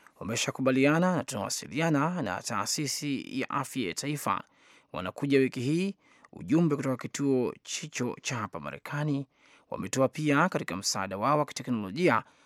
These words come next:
ambao unatupa uwezo wa kutambua katika vipimo vilivyo na ukamilifu zaidi wa kujitambua ni aina gani ya ugonjwa wa kuambukiza mtu anao. Santos pia alisema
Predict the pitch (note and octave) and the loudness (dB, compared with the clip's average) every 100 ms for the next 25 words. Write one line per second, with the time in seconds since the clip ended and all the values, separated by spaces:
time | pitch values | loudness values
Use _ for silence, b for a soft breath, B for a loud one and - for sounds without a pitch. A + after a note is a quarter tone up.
0 | b - - F#2 B2+ B2 D#3 D3 C#3+ C#3+ | b -4 -2 2 2 2 -2 0 4 4
1 | E3+ D3+ F3 F3+ - - - - F#2+ G#2 | 4 2 0 0 -4 -8 -8 -8 -6 -2
2 | D#3 C3+ A#2 b b _ - F#2+ G2+ - | 2 2 2 b b _ -12 -8 -8 -2
3 | E3 E3 D#3 C3+ B2+ D#3 D3 A#2 F2 - | 2 2 2 2 2 2 2 0 -2 -6
4 | D#2+ B2 C3 B2+ A2+ B2+ D#3 D3 C3 b | -4 -4 -4 -6 -6 -2 -2 2 2 b
5 | b b - - E3+ D#3+ D#3 D#3 E3+ F3 | b b -8 -4 -2 0 0 0 2 0
6 | - - b b - E2+ E2+ G#2 C#3+ C#3+ | 0 -6 b b -8 -4 -4 2 4 6
7 | C#3+ C3 C3 B2 D3+ D3 C3 - A#2 G2+ | 4 4 2 2 4 4 2 -2 -4 -4
8 | - E3 B2+ A2+ - C#3 - - - - | -2 -2 0 -2 -2 -4 -2 -8 -10 -8
9 | A#2 A#2 F2 D2+ _ _ _ _ b b | -6 -4 -4 -8 _ _ _ _ b b
10 | b - G3 G3 D3+ - C3+ A2+ A#2+ F#3 | b 4 4 6 0 0 0 0 0 4
11 | C#3+ A2+ | 4 4